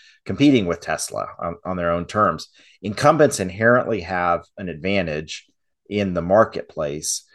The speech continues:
until there's a major opportunity for disruption. So,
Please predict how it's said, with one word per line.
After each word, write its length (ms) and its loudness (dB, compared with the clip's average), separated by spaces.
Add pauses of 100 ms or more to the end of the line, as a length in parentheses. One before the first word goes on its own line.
(240)
until 760 2
there's 380 -4
a 280 2 (340)
major 340 0
opportunity 540 -2
for 220 -8
disruption. 640 -4
So, 380 -2